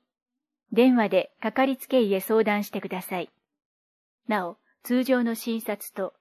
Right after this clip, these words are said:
発熱患者の受診時間を分けている場合もあります。直接受診せず、必ず事前に電話して確認してください。発熱等の症状がある。かかりつけ医がいない。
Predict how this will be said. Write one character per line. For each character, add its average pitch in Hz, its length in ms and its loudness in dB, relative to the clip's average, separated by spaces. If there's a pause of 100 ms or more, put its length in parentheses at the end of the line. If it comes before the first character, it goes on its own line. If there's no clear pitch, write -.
(100)
発 - 260 -4
熱 294 240 4
患 277 220 2
者 240 100 0
の 202 100 -2
受 202 140 -6
診 269 260 2
時 262 140 -6
間 190 280 -6
を 170 260 -4
分 247 260 0
け - 20 -12
て 226 100 -6
い 208 120 -4
る 220 140 -2
場 214 160 0
合 214 120 -2
も 196 140 -2
あ 185 100 -4
り 170 100 -14
ま 156 120 -6
す。 - 180 -14 (920)
直 214 140 -2
接 254 280 0
受 220 160 -2
診 254 260 0
せ 240 180 -6
ず、 175 200 -8 (500)
必 226 100 0 (220)
ず 254 140 -4
事 208 180 -6
前 254 160 4
に 233 200 4
電 226 200 4
話 214 120 0
し - 160 -16
て 196 280 -4
確 214 220 -4
認 233 220 4
し - 60 -8
て - 100 -8
く 196 80 -6
だ 185 100 -6
さ 185 200 -6
い。 165 100 -10 (1800)
発 - 260 -6
熱 311 280 2
等 302 180 6
の 226 140 4
症 233 260 4
状 226 220 2
が 180 180 -6
あ 175 60 -4
る。 160 180 -10 (640)
か 214 100 0
か 262 160 2
り 262 120 0
つ - 100 -14
け 262 160 2
医 202 80 0
が 185 160 -4
い 185 80 -6
な 190 160 -2
い。 170 160 -10